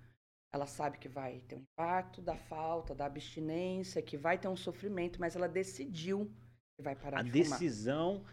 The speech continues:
Speaker 1: A decisão
Speaker 2: ela,
Speaker 1: é
Speaker 2: ela,
Speaker 1: diferente.
Speaker 2: eh, forma toda uma...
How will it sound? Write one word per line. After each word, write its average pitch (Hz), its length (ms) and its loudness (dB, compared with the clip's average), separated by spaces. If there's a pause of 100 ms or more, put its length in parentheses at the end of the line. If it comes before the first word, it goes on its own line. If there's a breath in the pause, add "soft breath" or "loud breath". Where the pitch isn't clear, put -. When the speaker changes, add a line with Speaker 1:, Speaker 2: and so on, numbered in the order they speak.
Speaker 1:
A - 80 -10
decisão 160 380 6
Speaker 2:
ela, 160 160 6
Speaker 1:
é 160 100 4
Speaker 2:
ela, 147 260 2 (100)
Speaker 1:
diferente. - 320 -14 (180)
Speaker 2:
eh, 135 120 -6 (360)
forma 165 420 12 (160)
toda 180 520 8 (440 loud breath)
uma... 123 680 2